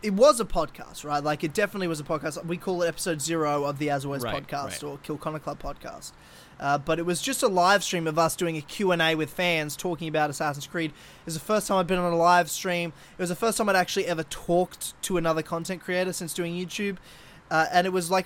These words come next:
Speaker 1: the coolest thing I've ever done at the time. Like, I was like, "This is the best thing ever." I had so much fun. I was buzzing the next day. And I got so many views and people loved it. I was like, "This is incredible. I didn't know I could do this."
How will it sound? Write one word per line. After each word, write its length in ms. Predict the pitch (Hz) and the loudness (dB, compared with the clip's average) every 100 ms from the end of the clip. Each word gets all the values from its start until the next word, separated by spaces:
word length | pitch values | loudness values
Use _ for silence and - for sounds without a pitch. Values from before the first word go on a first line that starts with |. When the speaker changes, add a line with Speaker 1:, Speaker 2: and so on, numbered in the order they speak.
| - | -2
Speaker 1:
the 140 | 170 180 | -6 -6
coolest 680 | - - 214 240 254 254 - | -4 0 0 2 -2 -4 -4
thing 320 | 214 202 202 | -4 -4 -2
I've 180 | 180 170 | 0 0
ever 240 | 165 160 | -2 -2
done 280 | 151 151 147 | 0 -2 -2
at 80 | 120 | -8
the 60 | |
time. 260 | - 135 139 | -12 -12 -10
Like, 160 | 147 160 | -6 -2
I 60 | |
was 80 | 165 | -2
like, 140 | 165 | -2
"This 180 | 175 196 | -4 -4
is 80 | 220 | -4
the 80 | 202 | -2
best 280 | 165 160 - | 0 -2 -2
thing 140 | 156 | -6
ever." 140 | 151 143 | -6 -2
I 140 | 165 | 0
had 100 | 170 | 0
so 380 | - - 226 208 | -2 -2 0 0
much 180 | 175 - | -2 -2
fun. 160 | 170 | 0
I 60 | 160 | 0
was 100 | 156 | -2
buzzing 520 | - 180 175 170 165 | -4 0 0 0 -6
the 80 | 147 | -8
next 240 | 139 - | -8 -10
day. 220 | 135 135 127 - - - | -12 -12 -14 -18 -20 -6
And 80 | 160 | -2
I 60 | 165 | -2
got 100 | 151 | -2
so 340 | - 226 240 | 0 2 4
many 200 | 226 185 | 2 -2
views 280 | 151 165 160 | 0 -2 -2
and 80 | 165 | -4
people 240 | 208 220 | -2 0
loved 320 | 160 151 147 | 2 0 0
it. 40 | 170 | 0
I 60 | |
was 60 | 170 | 0
like, 120 | 165 | -4
"This 180 | 220 311 | -6 -6
is 100 | 311 | -8
incredible. 460 | 302 233 240 165 | -4 -2 0 0
I 100 | 147 | 0
didn't 120 | 185 196 | 0 0
know 100 | 180 | 0
I 140 | 165 | 0
could 200 | 170 139 | -2 -6
do 220 | 180 247 | -4 -4
this." 380 | 160 131 151 | -6 -10 -10